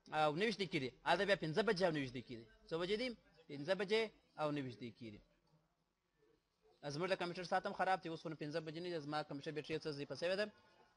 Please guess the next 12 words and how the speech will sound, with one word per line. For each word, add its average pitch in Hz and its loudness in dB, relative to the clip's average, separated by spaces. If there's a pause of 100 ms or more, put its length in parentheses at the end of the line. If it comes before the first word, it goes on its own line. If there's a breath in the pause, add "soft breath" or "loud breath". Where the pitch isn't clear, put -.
(340)
آه، 135 -4 (320)
تقریباً 180 -2
څلور 196 0
بجې 196 0 (140)
نه 202 -2
څلوېښت 160 0
بالا 131 0
دي، 117 -6 (840)
دلته 147 -4
نوي 165 2
بالا 123 -2
دي. 107 -10